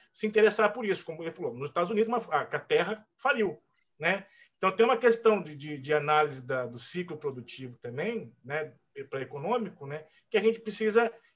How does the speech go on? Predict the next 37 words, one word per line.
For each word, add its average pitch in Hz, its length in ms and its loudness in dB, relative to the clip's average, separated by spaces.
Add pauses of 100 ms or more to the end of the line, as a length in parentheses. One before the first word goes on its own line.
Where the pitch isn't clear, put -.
(120)
ah, 170 280 4
de 151 180 -10
estender 190 560 -2
mais, 175 720 2
ser 214 560 4
multidisciplinar, 165 1040 -4
como 156 260 -8
o - 20 -12
Dani 143 240 -2
tem 135 140 -10
falado, 147 480 -6
relembrado, 147 480 -10
né, 202 220 -10 (260)
e 220 80 -4
não 226 160 2
parar 233 240 8
de 226 80 -2
de-, 226 200 -6
debater. 214 520 6
A 156 60 -4
gente 180 160 -4
não 226 100 0
pode 214 300 2
mais 180 120 0
parar 160 220 0
de 139 80 -6
debater. 135 420 -6 (840)
Obrigado 208 380 0
a - 20 0
todos, 202 720 2 (240)
bom 175 240 -4
trabalho, 185 480 2
boa 190 180 -2
noite. 202 220 -2
Dani, 220 280 2
bom 165 180 -6
descanso 220 520 -4